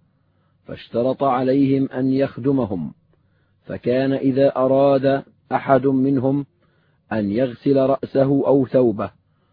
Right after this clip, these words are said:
قال: "هذا من شرطي"، فيفعله، فمات فجردوه للغسل،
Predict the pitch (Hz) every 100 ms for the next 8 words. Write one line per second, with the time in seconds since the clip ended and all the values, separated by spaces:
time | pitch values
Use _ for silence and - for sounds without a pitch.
0 | _ _ - 117 127 135 131 - _ _
1 | _ _ _ 113 135 135 131 131 127 127
2 | 117 - 127 113 113 107 98 _ _ _
3 | _ _ 117 127 120 120 131 107 - _
4 | _ _ _ _ _ - 107 123 135 -
5 | 131 131 123 135 127 131 123 139 127 131
6 | 131 127 123 131 110 90